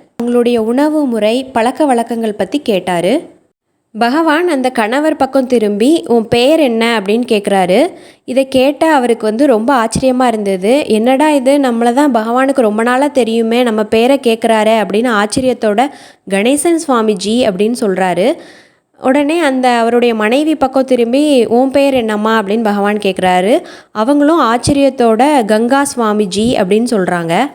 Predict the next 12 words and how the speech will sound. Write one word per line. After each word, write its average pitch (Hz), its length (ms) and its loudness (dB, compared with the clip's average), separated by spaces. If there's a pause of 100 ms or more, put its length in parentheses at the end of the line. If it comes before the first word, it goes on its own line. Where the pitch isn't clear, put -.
(180)
இதை 302 300 -2
கேட்ட 311 380 2
பகவான் 233 640 -2 (260)
பலத்த 247 400 0 (100)
சிரிப்போட, 269 640 0 (560)
"ஓ, 302 600 2 (240)
கங்கா 294 580 2
கணேசனை 330 640 0
கவனிச்சுக்கிறா, 233 840 0 (400)
கங்கா 302 640 2
கணேசனை 311 600 0
கவனிச்சுக்கிறா" 226 760 0